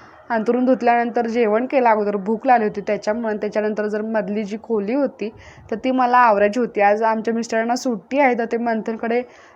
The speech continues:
लक्ष देतील, त्याच्यामुळे मग मला आज हे काम उरकून घ्यायचं होतं. तर सगळ्यात आधी मला पंख्यावरची धूळ झटकायची होती, कारण प्रचंड धूळ असते. आम्ही जिथे राहतो तिथं वर्दळीत रोड आहे, त्याच्यामुळे धूळ प्रचंड येतेच येते इथे.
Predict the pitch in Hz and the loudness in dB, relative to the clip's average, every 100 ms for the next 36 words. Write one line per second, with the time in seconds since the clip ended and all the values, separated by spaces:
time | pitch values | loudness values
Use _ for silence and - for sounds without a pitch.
0 | - 226 - 285 269 - 220 220 214 214 | -2 0 2 2 2 0 -2 0 0 0
1 | 214 220 220 220 214 208 202 202 208 214 | -4 -4 -6 -4 -2 2 2 0 -2 -2
2 | 202 - 214 208 214 233 233 190 240 240 | -2 -4 -6 -4 -4 -2 -2 -2 0 -2
3 | 233 190 202 - - - 233 254 220 226 | 0 -2 -4 -12 -20 -8 -2 2 4 4
4 | 240 220 233 226 233 - 240 214 - 226 | 4 2 2 2 2 2 0 -2 0 0
5 | 226 214 233 196 180 208 240 240 - - | 2 -2 -6 -8 -4 -2 2 2 2 0
6 | 180 185 190 180 185 196 202 233 226 226 | -4 -2 -6 -6 -2 -2 -2 -4 -4 -2
7 | 240 269 277 247 254 262 - 220 220 - | 0 4 6 6 6 4 0 -4 -4 -16
8 | - - 254 269 277 233 311 277 262 262 | -20 -4 2 2 2 2 2 2 2 0
9 | 269 262 247 208 247 262 285 254 226 196 | 2 4 4 4 2 4 4 6 4 2
10 | 190 208 208 220 214 226 220 220 214 214 | 0 -4 -4 -4 -2 -2 -2 -4 -4 -4
11 | 220 226 202 226 247 254 - 208 208 208 | -2 -2 0 -2 0 -2 -2 -4 -4 -6
12 | 190 | -8